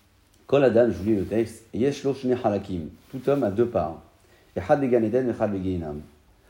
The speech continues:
On a tous une part, là et là. Zacha, si on a été méritant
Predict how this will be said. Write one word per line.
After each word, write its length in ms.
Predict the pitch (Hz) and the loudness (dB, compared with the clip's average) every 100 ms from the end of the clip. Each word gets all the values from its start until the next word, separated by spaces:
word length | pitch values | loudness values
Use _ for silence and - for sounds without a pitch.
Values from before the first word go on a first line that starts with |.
| _ _ - | _ _ -6
On 80 | 113 | -4
a 60 | |
tous 260 | 110 143 - | -4 -8 -6
une 140 | 104 | -4
part, 320 | 107 98 85 | -2 -2 -2
là 220 | 92 110 92 | -2 -2 -2
et 40 | |
là. 160 | 76 - - _ _ _ _ _ 95 | -6 -12 -20 _ _ _ _ _ -2
Zacha, 460 | 135 151 123 123 | 4 4 4 0
si 180 | 123 - | 0 -6
on 160 | 131 117 | -2 0
a 80 | |
été 220 | 107 104 107 | -2 0 -2
méritant 500 | 104 90 90 85 | 0 -4 -6 -8